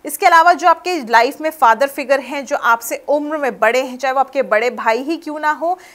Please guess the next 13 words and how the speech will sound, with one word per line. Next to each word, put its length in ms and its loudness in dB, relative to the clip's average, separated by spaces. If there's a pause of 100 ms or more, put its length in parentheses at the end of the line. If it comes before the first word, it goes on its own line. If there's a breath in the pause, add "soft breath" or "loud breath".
(160 loud breath)
या 120 0
आपके 400 -2
पिता 460 2
या 220 0
आपके 240 -4
पिता 320 0
समान 420 -2
कोई 160 -4
व्यक्ति 340 -6
आपके 140 -2
जीवन 320 -10
में 140 -10
है, 180 -8